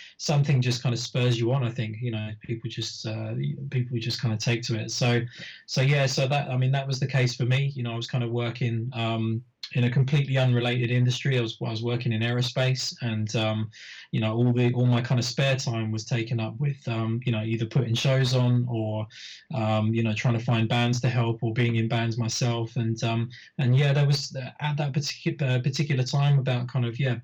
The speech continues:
probably around thirteen, fifteen years ago, some-, something like that, there was just, like, just an amazing amount of talent,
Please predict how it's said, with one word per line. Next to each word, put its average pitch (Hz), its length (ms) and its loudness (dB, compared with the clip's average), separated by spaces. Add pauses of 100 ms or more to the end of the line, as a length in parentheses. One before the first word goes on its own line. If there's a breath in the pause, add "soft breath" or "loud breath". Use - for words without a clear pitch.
(180)
probably 180 420 0
around 127 480 4 (220)
thirteen, 131 680 2 (220)
fifteen 131 420 2
years 127 200 4
ago, 127 280 2
some-, 127 320 0
something 131 340 0
like 113 200 -2
that, 117 220 -2
there 123 100 0
was 123 180 0
just, 156 260 0
like, 127 280 0 (640 loud breath)
just 180 200 0
an 165 80 4
amazing 147 560 4
amount 131 300 2
of 117 80 -6
talent, 147 420 -2